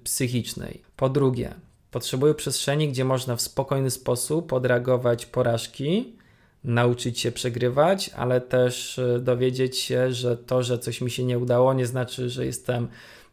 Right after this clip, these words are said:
przegrywem i nie zasługuję na nic, tylko po prostu nauczyć się takiego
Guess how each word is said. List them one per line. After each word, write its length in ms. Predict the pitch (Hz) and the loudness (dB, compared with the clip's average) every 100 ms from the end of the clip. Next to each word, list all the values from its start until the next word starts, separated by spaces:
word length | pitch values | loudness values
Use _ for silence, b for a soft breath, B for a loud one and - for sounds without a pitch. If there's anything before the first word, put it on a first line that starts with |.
| - | -8
przegrywem 1000 | - 135 127 127 123 120 120 120 117 - | 0 2 4 2 2 2 2 2 0 -2
i 180 | 123 | -2
nie 140 | 120 120 | 0 0
zasługuję 760 | 120 - 123 123 120 120 120 - | -2 -4 -2 0 2 4 2 0
na 200 | 123 117 | -2 0
nic, 360 | 131 247 - - | 0 -2 -4 -6
tylko 680 | 131 123 147 170 208 - | -6 -4 0 2 2 -2
po 100 | - | -14
prostu 320 | 139 123 - 147 | -4 -2 -2 -2
nauczyć 340 | 131 131 131 | -2 -2 -8
się 100 | 139 | -8
takiego 560 | 131 147 139 139 143 | -6 -6 -2 2 2